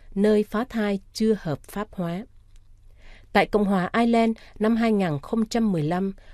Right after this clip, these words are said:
hôn nhân đồng giới đã được hợp pháp hóa và năm hai nghìn không trăm mười tám, điều tương tự đã xảy ra đối với việc phá thai. Các giám mục nhấn mạnh, đây phải là một điều gây lo âu lớn đối với tất cả người dân Bắc Ireland và bất kỳ ai quan tâm đến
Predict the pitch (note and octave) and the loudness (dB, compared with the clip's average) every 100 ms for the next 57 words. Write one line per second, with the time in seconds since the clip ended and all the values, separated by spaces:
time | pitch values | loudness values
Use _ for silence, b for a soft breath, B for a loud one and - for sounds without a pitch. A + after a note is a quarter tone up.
0 | b A#3 A#3 A#3 A3 F#3 D3+ E3+ E3+ B3 | b 2 4 4 2 2 2 2 2 2
1 | G3 F#3+ E3+ - F3 - A#3 - G#3+ F#3+ | 2 2 0 -2 -6 -4 -6 -4 -6 -4
2 | G#3 - b b - G#3 A#3+ C#4 C4 C4+ | -6 -10 b b 0 2 4 2 0 2
3 | G#3 D#3 - B3 A#3+ - A#3+ G#3 D3 - | 2 -2 -4 -2 -2 0 0 2 -2 -2
4 | E3+ F3+ C#4 b b b G3+ F#3+ C#4 C#4 | -4 -4 -6 b b b 6 6 4 -2
5 | - E3+ - D3 D#3 - F3+ A3 A3 A3 | 4 2 2 -4 -2 -6 -2 -2 0 0
6 | G3+ A#3 F3+ - - F3 - G3+ F3+ F3 | -2 0 -2 -4 -10 -10 -8 -6 -6 -8
7 | - - - - - - - - - B3 | -14 -20 -20 -20 -20 -20 -20 -20 -6 -2
8 | B3 B3+ F#3 - F#3 C4 F3+ - b b | 0 2 0 0 -2 0 -2 -6 b b
9 | b E3 F#3+ G3 E3+ G#3 G3+ - F#3+ F#3 | b -2 0 0 2 2 2 0 2 2
10 | F3+ C4 C4+ C4 - B3+ A#3+ G#3+ A#3 A#3+ | 4 4 4 2 2 2 4 4 4 2
11 | A3+ C#4+ - F#4+ - F3 D3 G3+ F3 D3 | 0 0 -2 -6 -4 -4 -2 0 0 0
12 | D3+ A3 G#3+ A#3+ - G#3 F#3+ F#3+ F#3+ F#3+ | 2 0 0 -4 -6 -4 -2 -2 -2 -6
13 | b b b b G3+ G#3+ F#4 - G3+ G3+ | b b b b 0 0 0 0 2 2
14 | B3+ C4+ C4+ C4+ C4+ B3+ B3 G#3 | 2 0 0 0 2 2 2 0